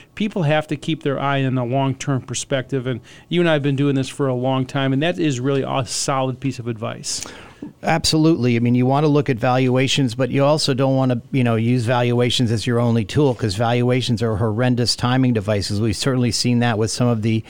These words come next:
Speaker 2: artificial intelligence related stocks that have had a, a spectacular first half of twenty twenty-three.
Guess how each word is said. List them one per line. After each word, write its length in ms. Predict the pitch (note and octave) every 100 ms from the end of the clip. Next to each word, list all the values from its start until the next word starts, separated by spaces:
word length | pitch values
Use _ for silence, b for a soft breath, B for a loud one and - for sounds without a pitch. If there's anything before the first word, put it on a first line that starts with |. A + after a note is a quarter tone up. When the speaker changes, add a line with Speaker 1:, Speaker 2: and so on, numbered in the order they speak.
| B B B
Speaker 2:
artificial 600 | B2 B2+ A2+ B2 - A#2
intelligence 640 | A#2 - B2 B2 G#2 A2+ -
related 380 | A#2 A2+ G#2+ G2
stocks 440 | - A#2+ A2 -
that 80 | A2
have 100 | G2+
had 140 | B2
a, 260 | A2+ B2 A2
a 40 |
spectacular 1040 | - - - - G#2 - B2 B2+ B2 A#2 G#2+
first 320 | A#2 A2 -
half 240 | A#2+ -
of 60 | A2+
twenty 320 | - A2 A2
twenty-three. 680 | - A2+ A2 - D#3+ E3+